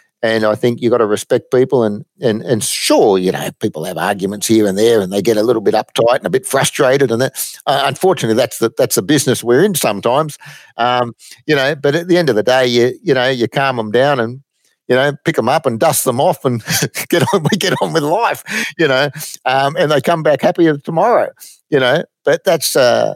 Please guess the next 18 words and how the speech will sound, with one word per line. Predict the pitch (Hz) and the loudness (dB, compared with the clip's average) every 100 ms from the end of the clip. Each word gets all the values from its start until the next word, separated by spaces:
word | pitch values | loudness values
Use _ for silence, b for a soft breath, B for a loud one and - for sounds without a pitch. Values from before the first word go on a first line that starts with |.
| - | -4
that, | 151 - | -4 -2
I | 135 | -2
think | 165 175 | -2 0
that's | 151 127 - | 0 0 -2
the, | 120 - b b - | -4 -6 b b -4
the | 131 | 0
main | 143 156 151 | 2 2 0
thing | 156 156 151 | 0 0 2
we, | 127 131 | 0 0
we, | 143 127 | 0 -2
we | 147 131 | 0 -2
really | 131 135 123 | 2 2 2
push | - 139 - | 0 -2 -2
with | 139 | 0
our | 117 | 0
people, | 107 131 131 175 131 | 0 0 0 -2 -2
you | 139 | -2
know, | 120 127 | 0 0